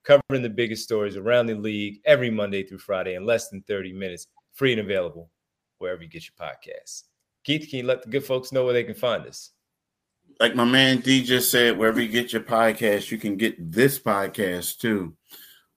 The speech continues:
Speaker 2: um, on, on, uh, Locked On seventy-sixers. Now, also what you can do is when you go to the YouTube channel,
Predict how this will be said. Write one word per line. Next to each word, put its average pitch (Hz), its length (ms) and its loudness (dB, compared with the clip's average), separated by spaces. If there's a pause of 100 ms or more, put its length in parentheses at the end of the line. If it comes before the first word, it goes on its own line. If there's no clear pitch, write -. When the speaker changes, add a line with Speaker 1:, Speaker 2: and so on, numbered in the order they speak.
Speaker 2:
um, 90 560 -6
on, 90 400 -6
on, 90 400 -4
uh, 87 240 -2
Locked 104 400 -2
On 98 220 -2
seventy-sixers. 98 880 -4
Now, 110 220 0
also 139 260 -2
what 107 180 -6
you 107 60 -8
can 110 160 -2
do 120 180 -2
is 104 120 -4
when 101 140 -2
you 107 220 0
go 139 340 2
to 131 220 -2
the 117 120 2
YouTube 107 640 -2
channel, 85 460 -6